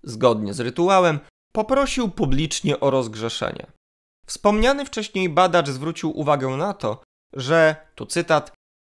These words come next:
„pielgrzymującemu pokutnikowi nie można było zamknąć drogi do Gniezna. W Gnieźnie zaś nie można było odmówić rozgrzeszenia. Udzielając go, episkopat nie mógł jednocześnie przystąpić do ewentualnego rokoszu”.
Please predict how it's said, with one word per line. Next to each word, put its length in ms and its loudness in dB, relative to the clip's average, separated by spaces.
„pielgrzymującemu 1080 0
pokutnikowi 880 -4
nie 160 2
można 460 0
było 260 0
zamknąć 520 -2
drogi 340 0
do 120 2
Gniezna. 560 -4
W 80 -10
Gnieźnie 580 0
zaś 400 0
nie 200 -2
można 380 2
było 280 2
odmówić 520 -2
rozgrzeszenia. 880 -4
Udzielając 680 2
go, 280 0
episkopat 840 -2
nie 260 -2
mógł 320 -2
jednocześnie 760 -2
przystąpić 680 -2
do 200 2
ewentualnego 920 2
rokoszu”. 540 -4